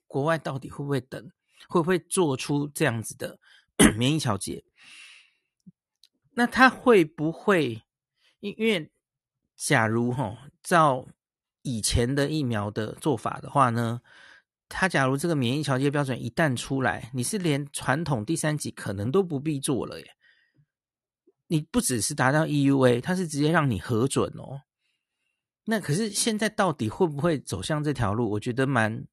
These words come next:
难说的哦。嗯，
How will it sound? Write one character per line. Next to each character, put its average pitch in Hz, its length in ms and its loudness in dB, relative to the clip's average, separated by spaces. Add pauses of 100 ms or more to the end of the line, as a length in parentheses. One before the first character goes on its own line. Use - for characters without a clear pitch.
难 113 360 -2
说 107 400 -2
的 - 160 -8
哦。 - 140 -8 (1500)
嗯， 143 680 2